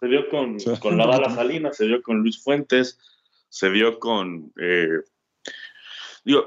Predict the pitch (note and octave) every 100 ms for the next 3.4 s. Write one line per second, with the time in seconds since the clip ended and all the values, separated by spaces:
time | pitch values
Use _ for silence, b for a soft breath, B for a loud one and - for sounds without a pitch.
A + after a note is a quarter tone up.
0 | - A#2+ A2 A2 B2 C3 D3 C#3+ C#3 -
1 | B2+ C3 D3+ - C3+ G2+ - G2 A#2 B2+
2 | B2 F#2+ E2+ F2+ E2+ - G2+ G#2 A#2 C3
3 | B2+ B2 G#2 G2+